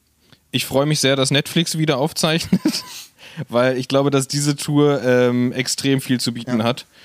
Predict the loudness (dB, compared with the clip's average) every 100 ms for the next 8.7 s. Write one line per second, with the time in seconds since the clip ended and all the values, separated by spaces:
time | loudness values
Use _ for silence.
0 | -20 _ 0 2 2 2 0 -2 -12 _
1 | -2 -2 0 0 0 0 2 2 0 0
2 | -2 -2 -4 -2 -4 -4 -4 -2 -4 -2
3 | -4 -2 -2 0 0 0 -2 -2 -2 -4
4 | -6 -6 -4 -4 -2 0 2 2 0 -4
5 | -4 -2 -2 -2 -4 -4 -6 -8 -6 -6
6 | -2 -2 -2 -2 -2 -2 -4 -2 0 0
7 | -2 -4 -8 -2 -2 -2 -10 -20 -20 -20
8 | _ -2 0 2 0 0 -2